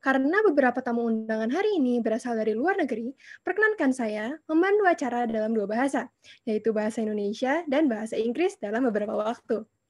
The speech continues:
First of all, since among the invited guests are foreigners, let me guide this event in bilingual, bahasa Indonesia and English for some time. Sebelum memulai rangkaian acara hari ini, marilah kita berdoa menurut agama dan keyakinannya masing-masing.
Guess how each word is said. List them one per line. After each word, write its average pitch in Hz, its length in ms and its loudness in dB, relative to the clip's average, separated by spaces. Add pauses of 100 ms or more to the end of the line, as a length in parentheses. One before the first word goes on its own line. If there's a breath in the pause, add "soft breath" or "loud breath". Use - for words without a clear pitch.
(340 loud breath)
First 453 160 4
of 381 160 0
all, 220 240 -8 (320 loud breath)
since 392 240 0
among 311 320 4
the 254 80 4
invited 226 400 2
guests 220 320 -2
are 226 160 -4
foreigners, 220 640 -4 (400 loud breath)
let 381 160 2
me 370 160 0
guide 254 240 2
this 240 160 -4
event 233 400 2
in 226 160 0
bilingual, 214 480 -2 (240 loud breath)
bahasa 262 240 2
Indonesia 349 480 0
and 254 160 -4
English 285 400 -2 (320 soft breath)
for 240 80 2
some 226 240 -4
time. 226 320 -4 (1200 soft breath)
Sebelum 330 400 4
memulai 302 320 2
rangkaian 226 400 -2
acara 269 240 0
hari 226 320 0
ini, 330 80 2 (400 soft breath)
marilah 415 480 4
kita 294 240 2
berdoa 240 400 4
menurut 226 320 0
agama 339 320 4
dan 359 240 2
keyakinannya 240 480 -2
masing-masing. 247 640 -2